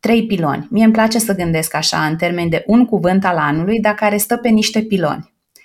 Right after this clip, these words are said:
Și dacă anul trecut pilonii au fost, uh, let go, let be și let in, sunt foarte bucuroasă și mândră de mine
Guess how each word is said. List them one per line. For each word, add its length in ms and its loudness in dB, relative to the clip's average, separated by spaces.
Și 1000 0
dacă 280 -2
anul 240 2
trecut 460 -4
pilonii 460 -2
au 100 2
fost, 480 -2
uh, 540 -2
let 240 -2
go, 340 -2
let 300 -2
be 260 -4
și 180 -6
let 380 -4
in, 500 -2
sunt 260 -4
foarte 640 0
bucuroasă 880 -2
și 200 -6
mândră 320 0
de 140 2
mine 720 0